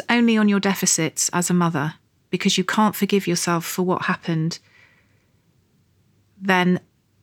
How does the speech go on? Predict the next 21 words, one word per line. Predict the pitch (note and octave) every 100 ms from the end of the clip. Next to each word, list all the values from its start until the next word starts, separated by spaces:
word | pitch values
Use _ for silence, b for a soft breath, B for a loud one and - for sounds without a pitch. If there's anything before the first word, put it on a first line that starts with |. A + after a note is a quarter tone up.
| _ _ _ _ _ _ _ -
you'll | A3
never | A#3 C4 B3+ A#3+
really | A#3+ A#3+ G#3
be | G3 G3+ F3 E3+ F#3+ - _ _ _ _ _ _ _ _
fully | - - C4 G3+ E3+ F#3+ A3+ _ _ _ _ _ _ _
the | G3
secure | - G3+ - - A3+ G#3 G3 G3 - _ _ _ _ _
attachment | - - F#3+ - F#3 D#3
that | D#3+
your | F3+
son | - F3 F3
needs. | F3+ G3+ A#3 - - _ _ _ _ _ -
You | A3+ C4
need | B3+ A#3 A3+ G#3+ _ _ _ _ -
to | -
be | G#3 G#3+
able | G3+ G3
to | G3 F#3+
talk | - A3+ -
that | - -
through. | - - A3+ F3+ F3